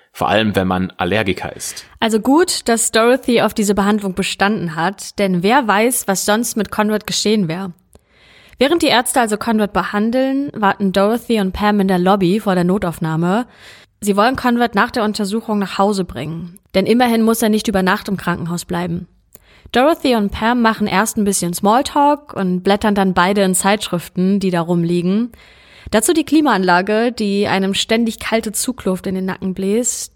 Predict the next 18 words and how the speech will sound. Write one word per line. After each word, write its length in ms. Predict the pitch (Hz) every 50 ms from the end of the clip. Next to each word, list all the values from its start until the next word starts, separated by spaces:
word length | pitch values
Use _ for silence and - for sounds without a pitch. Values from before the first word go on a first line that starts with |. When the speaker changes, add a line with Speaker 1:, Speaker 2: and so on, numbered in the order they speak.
| _ -
Speaker 2:
Und 140 | - 196 202
im 80 | 196
Krankenhaus 720 | 190 - 214 214 247 - - 254 240 254 254 254 269 262 -
geht 160 | - 220 208
es 220 | 208 - - -
zu 340 | - - - - 294 311 269
wie 80 | 277 254
in 80 | 233
einem 100 | 226 226
Taubenschlag, 800 | 208 220 220 233 226 208 190 - - 170 165 175 196 226 233 -
also 380 | - 170 190 190 185 180 185 185 - - - - - -
ein 60 | 214
ruhiges 360 | 214 208 254 285 294 302 294 -
Plätzchen 480 | - - 262 262 262 - - 285 247
sucht 220 | 233 262 247 - -
man 100 | 240 220
hier 140 | 233 247
vergebens. 680 | 233 - 233 208 220 220 214 185 175 170 - - -